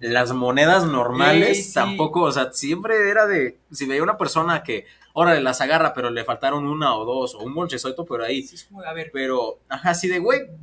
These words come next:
Speaker 1: te faltaron esas, agárralas, <laughs> por
Speaker 2: Te
Speaker 1: favor".
Speaker 2: falta mentalidad de tiburón. <laughs>
Speaker 1: Pero
Speaker 2: Sí.
Speaker 1: sí, la neta, sí, yo sí soy así de,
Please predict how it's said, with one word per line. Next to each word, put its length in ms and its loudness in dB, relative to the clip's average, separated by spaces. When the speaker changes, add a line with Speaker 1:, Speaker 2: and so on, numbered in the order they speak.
Speaker 1:
te 160 -4
faltaron 560 0
esas, 340 -4
agárralas, 640 0
<laughs> 240 -8
por 140 -6
Speaker 2:
Te 60 -14
Speaker 1:
favor". 340 -2
Speaker 2:
falta 160 -12
mentalidad 600 -14
de 100 -8
tiburón. 380 -6
<laughs> 2000 -12
Speaker 1:
Pero 260 0
Speaker 2:
Sí. 80 -2
Speaker 1:
sí, 140 -2
la 160 -2
neta, 260 -8
sí, 320 -8
yo 140 -8
sí 160 -10
soy 180 -10
así 220 -10
de, 300 -8